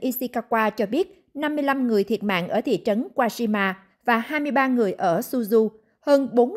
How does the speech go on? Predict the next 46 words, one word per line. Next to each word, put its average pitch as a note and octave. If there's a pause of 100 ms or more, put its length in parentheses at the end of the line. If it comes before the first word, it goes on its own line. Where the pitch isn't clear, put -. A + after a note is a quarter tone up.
trăm C#4
sáu B3+
mươi F4+
người A3+
bị F#3
thương, C#4 (260)
ít -
nhất G#4+ (140)
hai C#4+
mươi B3
bốn B3
người B3
bị -
thương A3+
nặng. F3 (880)
Viện C4
nghiên C4
cứu C4
động G#3
đất E4 (320)
tại G#3+
Đại A3
học A3
Tokyo A#3+
phát F#4
hiện G#3
ra C#4
rằng G#3 (160)
bờ A#3+
biển A3+
đầy G#3+
cát C#4
ở G3
phía D4+
tây B3
Nhật G#3
Bản G#3
đã A#3+
dịch B3
chuyển G#3
tới A3+
hai C4+
trăm B3
năm A#3+
mươi A3
mét B3